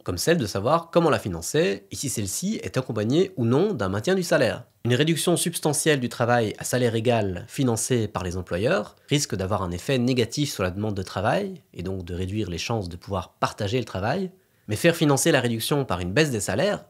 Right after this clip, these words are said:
aurait un impact injuste sur les plus défavorisés et nécessiterait au minimum d'être accompagné d'une hausse conséquente du salaire minimum.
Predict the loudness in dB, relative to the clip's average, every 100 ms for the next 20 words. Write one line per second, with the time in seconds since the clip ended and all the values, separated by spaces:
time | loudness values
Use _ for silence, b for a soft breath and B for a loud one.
0 | -8 2 4 4 2 0 0 -2 0 0
1 | 2 0 -2 -6 -4 -4 -2 -2 -2 0
2 | 2 2 B B B B -2 0 -2 -2
3 | 2 4 6 4 4 4 4 2 0 0
4 | 0 -2 -6 -6 -4 -2 -2 -2 -6 -2
5 | -2 -2 -2 -2 -2 -4 -2 -4 -6 -12
6 | -6 -4 -2 -2 -4